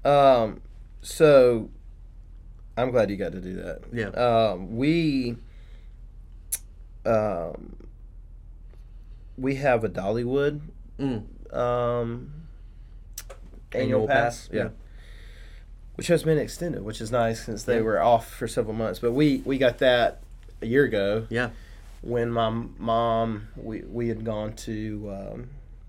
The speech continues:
Speaker 1: Pigeon Forge and went a day to Dollywood with my mom. And we went one extra day and was like,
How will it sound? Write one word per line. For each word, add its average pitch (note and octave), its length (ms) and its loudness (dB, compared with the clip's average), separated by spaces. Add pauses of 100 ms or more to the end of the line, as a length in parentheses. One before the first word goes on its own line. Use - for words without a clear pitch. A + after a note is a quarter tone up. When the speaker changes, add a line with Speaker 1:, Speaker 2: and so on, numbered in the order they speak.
(420)
Speaker 1:
Pigeon A2+ 260 -6
Forge G#2 520 -4
and G2+ 140 -8
went G#2+ 160 -6 (200)
a G2+ 100 -6
day G2 300 -4
to A2 100 -12
Dollywood G2 580 -6
with G2 100 -10
my G2 120 -8
mom. G2 480 -8
And F#2+ 120 -12 (720)
we C3 120 0
went A#2+ 240 0 (320)
one A2+ 200 0
extra G#2+ 260 -2
day G#2 260 4
and G2 260 -4
was G#2+ 140 -10
like, F#2+ 240 -2